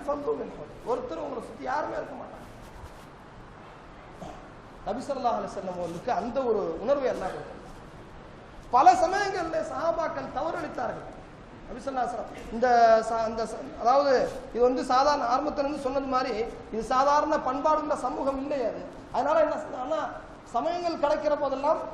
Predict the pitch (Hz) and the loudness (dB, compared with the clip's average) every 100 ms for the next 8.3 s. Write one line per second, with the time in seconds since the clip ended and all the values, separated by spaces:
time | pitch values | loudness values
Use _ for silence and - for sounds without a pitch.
0 | - - 320 403 403 349 339 339 311 220 | -4 2 4 4 2 6 6 4 -2 -4
1 | - - - - - - - - - - | -8 -12 -14 -16 -18 -18 -18 -18 -18 -18
2 | - - - 208 233 349 392 392 370 339 | -18 -18 -8 2 4 4 4 4 4 2
3 | 302 269 226 208 277 302 - - - 302 | 0 0 0 4 6 4 2 -6 0 4
4 | 359 359 302 320 320 - 320 302 - - | 4 4 6 6 4 0 0 -2 -2 -4
5 | - - - - - - - 294 285 349 | -6 -8 -14 -16 -16 -6 4 4 8 8
6 | 415 403 339 359 359 359 320 311 349 359 | 8 6 4 2 2 0 2 4 4 2
7 | 311 - 320 320 294 294 - 277 311 302 | -2 0 0 -2 2 2 2 -2 -4 -4
8 | 262 269 262 | -2 -2 2